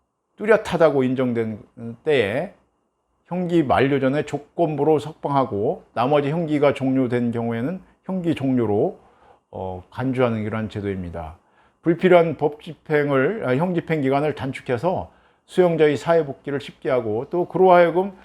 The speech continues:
수용 생활을 좀, 에, 성실하고 적극적으로, 어, 하게 해서 사회 복귀를 돕고자 하는 제도에서 마련된 것인데요. 형법에 의하면 징역 또는 금고형 집행 중에 있는 자 중에 행상이 양호해서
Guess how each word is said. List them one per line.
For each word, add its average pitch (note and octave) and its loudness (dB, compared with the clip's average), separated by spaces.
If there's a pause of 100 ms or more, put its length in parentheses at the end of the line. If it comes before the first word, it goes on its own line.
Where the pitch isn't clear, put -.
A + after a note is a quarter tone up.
(260)
수용 F#3 -2
생활을 D#3+ 4
좀, E3 -6 (480)
에, A#2+ -6
성실하고 C3+ 2 (380)
적극적으로, B2+ 2
어, G#2+ -8
하게 B2+ -4
해서 A2 -4
사회 D3 -6
복귀를 A#2+ -6
돕고자 A#2 -8
하는 G#2 -4
제도에서 G2+ -8
마련된 G2+ -4
것인데요. F#2+ -6 (840)
형법에 G3 4
의하면 D3+ 4 (440)
징역 F3+ -4
또는 E3+ -2
금고형 D3+ 4
집행 C#3+ -8
중에 C3 -2
있는 B2 -2
자 A2 -8
중에 A2+ -6 (440)
행상이 F#3 2
양호해서 B2 2